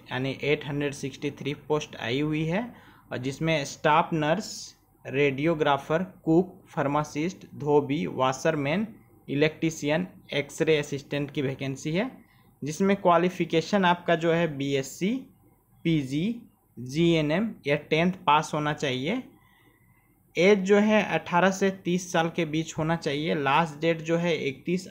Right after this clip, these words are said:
आठ दो हज़ार बीस है दोस्तों। और एप्लीकेशन फ़ी ग्रुप बी के लिए दो सौ और ग्रुप सी के लिए एक सौ रुपये है दोस्तों। यहाँ पे बी हो गया, ये सी होगा।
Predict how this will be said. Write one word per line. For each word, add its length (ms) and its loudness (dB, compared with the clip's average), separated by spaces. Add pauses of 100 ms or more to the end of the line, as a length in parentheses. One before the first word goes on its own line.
आठ 240 0
दो 200 0
हज़ार 340 0
बीस 300 -6
है 100 -4
दोस्तों। 440 -10 (800)
और 320 6
एप्लीकेशन 640 2
फ़ी 220 0
ग्रुप 280 6
बी 200 2
के 160 2
लिए 200 6
दो 220 4
सौ 280 2 (1000)
और 340 4
ग्रुप 260 4
सी 340 -4
के 180 0
लिए 160 4 (220)
एक 200 2
सौ 160 2
रुपये 280 2
है 140 -4
दोस्तों। 380 -6
यहाँ 200 -6
पे 180 -4
बी 220 -6
हो 160 0
गया, 200 0
ये 200 -2
सी 280 -6
होगा। 380 -6